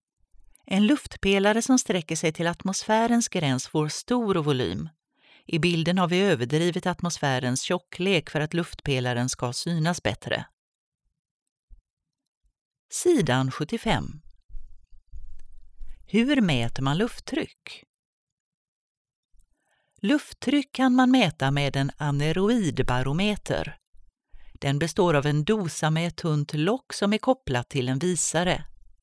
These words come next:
Om lufttrycket stiger trycks locket in och visaren rör sig uppåt på skalan. Sjunker lufttrycket buktar locket utåt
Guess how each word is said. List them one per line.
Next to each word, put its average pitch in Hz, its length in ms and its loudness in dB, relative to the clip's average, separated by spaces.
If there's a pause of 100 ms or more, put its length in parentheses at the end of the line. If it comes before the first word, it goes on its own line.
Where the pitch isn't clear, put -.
(500)
Om 175 220 0
lufttrycket 156 680 0
stiger 156 680 0 (320)
trycks 254 320 -2
locket 160 360 0
in 190 480 0
och 208 200 -2
visaren 160 540 0
rör 139 200 2
sig 156 220 -2
uppåt - 540 -4
på 165 120 -4
skalan. 120 640 -2 (800)
Sjunker 160 460 0
lufttrycket 190 880 -2 (280)
buktar 220 380 2
locket 160 360 0
utåt 147 540 -2